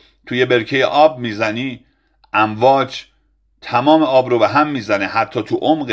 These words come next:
اون برکه و دریاچه. شما تعریف نگاهت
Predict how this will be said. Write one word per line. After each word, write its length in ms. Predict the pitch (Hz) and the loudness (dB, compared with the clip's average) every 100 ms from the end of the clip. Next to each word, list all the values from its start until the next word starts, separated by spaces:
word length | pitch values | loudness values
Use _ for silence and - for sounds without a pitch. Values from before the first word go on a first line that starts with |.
| 95 | -4
اون 320 | 90 90 73 - _ _ _ _ _ _ _ - | -6 -10 -12 -18 _ _ _ _ _ _ _ -6
برکه 380 | 98 107 95 104 | 0 0 -2 -2
و 120 | 92 | 0
دریاچه. 760 | 95 90 85 80 78 - 57 - _ _ _ _ _ _ _ _ _ _ _ _ _ _ _ | 2 0 0 -4 -6 -10 -12 -16 _ _ _ _ _ _ _ _ _ _ _ _ _ _ _
شما 560 | - 120 127 143 123 - _ - | -2 0 2 2 0 -8 _ -14
تعریف 500 | - 127 135 170 165 | 0 2 2 0 -2
نگاهت 720 | 147 135 147 151 143 135 | -2 0 2 2 2 -4